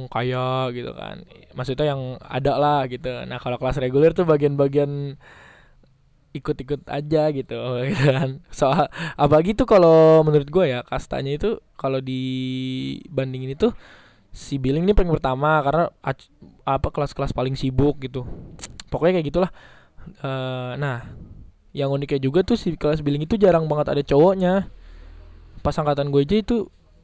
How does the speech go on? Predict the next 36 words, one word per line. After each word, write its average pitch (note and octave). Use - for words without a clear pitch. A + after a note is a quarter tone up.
kelas D3
billing D3
itu -
cowoknya E3
cuma D#3+
empat. D3+
Dan C#3
for C3+
information C#3
aja, C#3+
mereka E3+
itu F3+
sekelas -
selama E3
tiga D3
tahun. C#3+
Jadi C#3
dari B2+
tujuh B2+
satu, E3+
delapan D3+
satu, C#3
sembilan D3+
satu C3
gak C#3
ganti-ganti B2
tuh D3
classmate-nya. C3+
Cuma B2+
itu-itu B2+
doang. C3+
Kalau B2+
kelas B2
reguler C3+
nih D#3
berubah-ubah. B2+